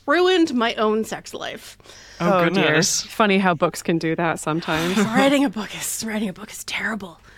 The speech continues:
Speaker 1: as Amy Poehler says.
Speaker 3: <laughs>
Speaker 1: So, I mean, you might think that writing and talking and thinking about sex all the time would, like, increase your interest in sex. No, I was so stressed out that I had, like, zero interest in actually
Speaker 2: Mm.
Speaker 1: having any sex. So, like, for months,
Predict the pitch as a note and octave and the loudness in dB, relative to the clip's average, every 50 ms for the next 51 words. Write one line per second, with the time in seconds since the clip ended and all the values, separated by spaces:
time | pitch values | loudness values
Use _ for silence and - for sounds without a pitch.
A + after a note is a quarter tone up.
0 | - - - F#3+ F#3 - G3+ G3 F#3+ F3+ F3+ G3 F#3+ F3 E3+ E3 - F3 - D4 | -20 -6 -4 -4 -2 0 0 2 2 2 0 0 -2 -2 -4 -4 -2 0 0 0
1 | D4 - - - - C#4+ C#4 - - - - - - D4+ C#4+ C4+ - - _ _ | 0 0 -4 -2 -2 -2 -2 -2 -8 -16 -8 0 2 2 2 2 0 -8 _ _
2 | - C4 C4 D4 D#4 C#4+ C4+ B3+ A#3 A3+ A3 - A#3+ C4+ E4+ - D#4+ E4 C4+ B3+ | 0 2 2 4 2 2 4 4 2 2 2 0 0 0 0 0 0 0 0 0
3 | - G#3 A3 A3 A3 A3 A3+ A3 G#3+ G3 G3 A3+ F#3+ F#3+ G3 A3 G3+ G#3 G3 G3 | 0 0 2 2 2 2 2 2 0 0 0 0 0 0 0 -2 -2 -2 -2 -4
4 | F#3+ - G#3+ G3 G#3+ G3 G3+ F#3 G3+ G3+ F3 F#3 F3+ F3 - - F#3+ F#3 - F#3+ | -4 -4 -6 -6 -6 -6 -4 -2 -2 -2 0 0 -2 -2 -2 -4 -4 -4 -2 -4
5 | F3+ F#3 F#3+ F#3 G#3+ F#3 F3+ F3+ F3+ F3+ F3+ F3+ F3 F3+ F3 F3+ F#3 - F#3+ G#3+ | -4 -4 -6 -8 -8 -6 -6 -4 -4 -4 -4 -6 -6 -4 -6 -4 -4 -4 -4 -4
6 | G#3+ - E4+ F#4 F#4 - G4 F#4+ F#4 - G4 - G#4+ G4+ G#4+ G#4 A4 A#4 A#4+ A#4+ | -2 -2 -2 -2 -2 -2 -4 -4 -4 -6 -6 -6 -4 -2 -2 -2 -2 -2 -4 -4
7 | - C5 C5+ C#5 C#5+ D5 D5+ C#5 C5 B4+ - - A#4 C#5+ C#5 C#5+ - - F#4+ G4+ | -6 -4 -2 0 2 2 2 0 0 -2 -4 -4 -2 -2 -4 -4 -6 -6 -4 -4
8 | A4+ - - - F#4 A4 A4+ - G4+ F#4 F4 G4 F#4+ F#4+ F#4+ F#4+ F#4+ F#4+ F#4 F4+ | -4 -6 -2 -2 0 0 0 -2 -6 -4 -4 -4 -6 -4 -4 -4 -4 -4 -8 -10
9 | F4 F4 - - - A3 A3+ A#3 A#3+ A#3+ A#3+ A3+ A3+ A3 G#3+ G#3 G3 G3+ G3+ F#3+ | -10 -12 -12 -12 -14 -14 -10 -6 -4 -4 -2 0 0 0 0 -2 -4 -4 -6 -8
10 | F3+ - F#3+ F#3 F3+ F#3+ - - - - - - - - G3+ G3+ G3 D#3 D3 F#3+ | -6 -6 -8 -8 -8 -10 -12 -16 -16 -16 -16 -6 -2 0 0 0 0 -2 -2 0
11 | - - - G#3+ F3 F3 F#3 F#3+ F3+ E3 E3 E3 - D#3+ C#3+ - - - A#3+ B3 | 0 0 0 0 -2 -2 -2 -2 -2 -4 -4 -4 -4 -4 -4 -4 -2 0 0 2
12 | A#3+ B3 B3 A#3 - - - A#3+ A#3+ A#3 G3+ G3+ F3+ F3 D#3 D3+ - - - - | 2 2 0 0 -2 -2 0 0 2 2 2 0 -2 -2 -6 -8 -10 -8 -6 -6
13 | - - - | -6 -6 -8